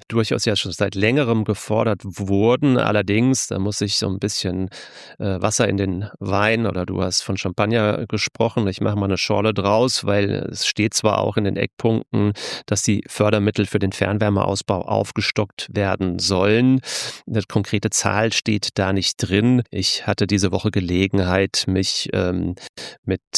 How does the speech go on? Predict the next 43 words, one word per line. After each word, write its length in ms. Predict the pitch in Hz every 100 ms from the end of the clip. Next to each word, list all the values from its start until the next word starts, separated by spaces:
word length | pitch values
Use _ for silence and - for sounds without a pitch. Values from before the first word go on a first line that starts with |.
| -
ähm, 420 | 92 90 87 87
ja, 160 | 104 120
Leuten 240 | 123 -
aus 140 | 107
dem 100 | -
Umfeld 400 | 113 123 - 95
des 100 | 101
Bundestages, 800 | - 101 110 - 101 101 - - -
äh, 200 | 92 92
zu 160 | - 104
unterhalten, 760 | 107 104 90 101 - 117 104 98
ähm, 300 | 95 92 92
gerade 360 | - 95 98
auch 160 | 87 98
aus 160 | - -
dem 120 | 98
energiepolitischen 680 | 98 95 101 107 95 - 95
Bereich, 420 | 90 85 95 -
wo 40 |
es 120 | 101
heißt, 260 | 92 92 -
naja, 220 | 85 92 98
wir 100 | 92
sehen 240 | 92 98
ehrlich 260 | 92 95 -
gesagt 340 | 90 92 -
nicht, 240 | 104 -
wo 60 | 98
die 140 | 90
Mittel 320 | 87 90 104 85
dazu 320 | 85 - 95
herkommen 580 | 82 87 - 87 85 85
sollen. 360 | 90 82 85
Also 200 | 85 85
eine 140 | 85 82
nennenswerte 760 | 92 104 101 - 82 85 87
Aufstockung. 560 | 90 - 90 - 85 85
Also 220 | 82 87
die 240 | 87 85 - _
Fernwärmebranche 1040 | - 104 107 101 101 117 110 101 95 92 -
verlangt 540 | - 92 90 98 101
ja, 280 | 104 95
äh, 80 | 90